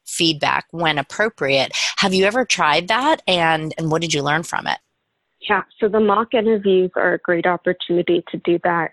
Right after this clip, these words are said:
Speaker 2: Um, I, I have, um, a couple times, and, you know, sometimes it was just the other applicants had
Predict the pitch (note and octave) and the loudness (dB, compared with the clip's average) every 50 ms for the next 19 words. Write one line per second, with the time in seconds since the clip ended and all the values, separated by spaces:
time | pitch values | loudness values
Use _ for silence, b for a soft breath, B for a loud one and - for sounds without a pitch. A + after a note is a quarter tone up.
0 | _ _ - F#3+ F#3+ F3+ F3 F3 F3 F#3 - _ _ _ _ - - G#3 G#3+ A#3 | _ _ 0 0 2 2 2 0 0 -2 -2 _ _ _ _ -8 -4 0 2 4
1 | A#3 A#3+ B3 C4 - B B B B B B B B - _ - G#3 G#3+ A3+ A3 | 4 4 2 0 -2 B B B B B B B B -6 _ 0 2 4 4 4
2 | G#3+ A3 A3 - - G3+ F#3+ G#3 A#3 A#3 - B3 D#3+ F#3+ G3+ G3 F3+ F3 - - | 4 2 2 0 0 2 2 2 2 2 0 0 2 4 4 4 2 2 0 -2
3 | G3 - - G3 - - C4 C#4+ - - - D#3 D3+ - G3 B3+ D4+ - _ _ | -4 -2 -4 -6 -2 0 0 0 0 0 -2 -2 0 2 0 0 0 -2 _ _
4 | - - G#3+ G3 F3 F3 F3 F3 F3+ F3+ F3+ - - B B B B B B B | -2 0 2 2 4 2 2 4 2 2 2 -2 -8 B B B B B B B
5 | B _ _ _ _ - G#3 G3+ F3 F3 E3+ E3+ D3+ - - - G#3 F#3+ - - | B _ _ _ _ -2 0 0 0 2 0 0 -2 0 0 0 0 0 0 2
6 | G#3 G3 F#3+ - G3 - - F#3 F#3 - F#3 E3+ - _ _ _ - - _ _ | 0 0 2 2 0 0 0 -4 -2 -2 -2 -4 -4 _ _ _ -20 -20 _ _
7 | G3+ G3+ F#3 - - E3+ - D#3+ D#3+ D#3+ D#3+ - _ _ - - D#3 E3+ - - | -2 0 0 2 0 2 2 2 2 2 0 -2 _ _ -6 -2 -2 -2 -2 -2
8 | - F#3 - - G3+ F#3 F#3 - - - D#3+ - - | -6 -6 -4 -2 0 0 0 -2 -2 -2 -2 -2 -2